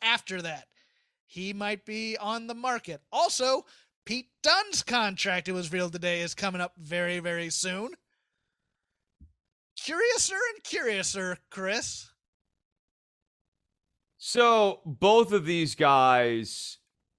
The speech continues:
Speaker 2: I think, eh, obviously, the conversation's always like, "What will they do in the A E W universe?" Because, like, you know, you go, "Where else will that, wh-, like, which promotion will they go to?" As we just ended this last conversation, N W A, Impact, eh, New Japan Pro Wrestling, it's all just this omnibus thing. It's who they get a contract with,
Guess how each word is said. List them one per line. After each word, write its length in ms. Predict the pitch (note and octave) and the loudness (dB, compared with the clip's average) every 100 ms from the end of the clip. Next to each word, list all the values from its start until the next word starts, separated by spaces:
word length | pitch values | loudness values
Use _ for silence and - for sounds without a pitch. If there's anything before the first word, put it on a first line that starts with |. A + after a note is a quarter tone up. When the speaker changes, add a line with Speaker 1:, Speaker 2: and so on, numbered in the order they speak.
| - | -4
Speaker 2:
I 220 | C#3 C3 | 0 0
think, 560 | B2+ D3+ C#3 B2 A2 - - - | 0 -2 -2 -4 -8 -14 -20 -14
eh, 220 | A#2+ A2+ - | -12 -12 -6
obviously, 600 | A2+ A2+ G2+ A2 - - | -2 0 0 -6 -8 -14
the 200 | B2+ C#3 | -6 -4
conversation's 720 | E3 G3 F3+ D#3 D3+ C3 A#2+ B2 | 0 2 2 2 0 0 2 2
always 200 | A#2+ A2+ | 4 2
like, 140 | A#2 | 0
"What 220 | C3 F#3 | 4 4
will 100 | F3+ | 6
they 140 | E3+ D#3+ | 4 4
do 220 | B2+ D3+ | 4 4
in 100 | D3 | 4
the 100 | D3 | 2
A 60 | C#3+ | 2
E 180 | D3+ C#3+ | 0 0
W 380 | C#3 C3 B2+ A#2+ | -2 -2 -4 -6
universe?" 500 | A2+ B2+ A2 G#2+ A2 | -4 -4 -4 -6 -8
Because, 220 | D#3+ F3+ | -8 0
like, 180 | G3+ G3+ | 2 2
you 60 | |
know, 60 | G#3+ | 2
you 120 | G3+ | 2
go, 160 | G3+ G3+ | 2 4
"Where 240 | A#3 C4 | 6 6
else 180 | B3 - | 4 0
will 80 | A3+ | -2
that, 200 | G#3+ F#3 | -2 0
wh-, 240 | G#3+ A3+ | 0 2
like, 260 | A3 A3+ F3 | 2 2 0
which 300 | B3+ - - | -4 -4 -8
promotion 420 | A3+ B3 B3+ G3+ | -2 4 4 4
will 100 | G#3 | 0
they 80 | G#3 | 2
go 220 | G#3 G#3+ | 2 2
to?" 140 | F3+ D#3+ | 2 0
As 180 | E3+ | -2
we 100 | D#3 | -4
just 300 | F3+ C#4 B3+ F#3+ | -4 -2 -2 -2
ended 240 | G3 F3+ | -2 -2
this 160 | D#3 C3 | -6 -2
last 300 | D#3+ C#3+ C3 | 2 2 2
conversation, 720 | C#3 A#2 A2+ B2+ G#2+ - F2 - - - - | -2 -2 -4 -4 -6 -8 -14 -18 -20 -12 0
N 220 | A#3+ A#3+ | 2 4
W 420 | A#3 F#3+ G3+ G3 | 2 2 2 4
A, 200 | F#3 F3+ | 6 4
Impact, 960 | F3 G3 F#3+ E3 F3+ E3+ D#3 D3+ - - | 2 0 -2 -4 0 2 2 0 -4 -8
eh, 240 | F3 F3 E3+ | -2 -2 -2
New 180 | F#3 | -6
Japan 480 | F3+ E3+ F3 F3+ E3+ | -6 -8 -2 0 0
Pro 180 | D#3 E3+ | 0 0
Wrestling, 480 | D#3+ D#3 D#3+ E3+ D3 | 4 2 2 -4 -6
it's 120 | D3 | -6
all 280 | D#3+ E3+ D#3+ | -2 0 0
just 260 | C#3 D3+ D3 | -2 -8 -8
this 160 | C3 | -10
omnibus 580 | C3 C#3 C#3 C3 A#2 A#2+ | -8 -6 -6 -6 -8 -10
thing. 160 | B2+ A#2 | -10 -10
It's 140 | - | -8
who 100 | F#3+ | 0
they 140 | F#3+ | 2
get 160 | E3 E3 | 2 -2
a 60 | D#3+ | -4
contract 720 | D#3+ E3 E3 D3+ D3 C#3+ C3 | -2 0 0 0 0 0 -2
with, 260 | C3+ B2+ | -2 -4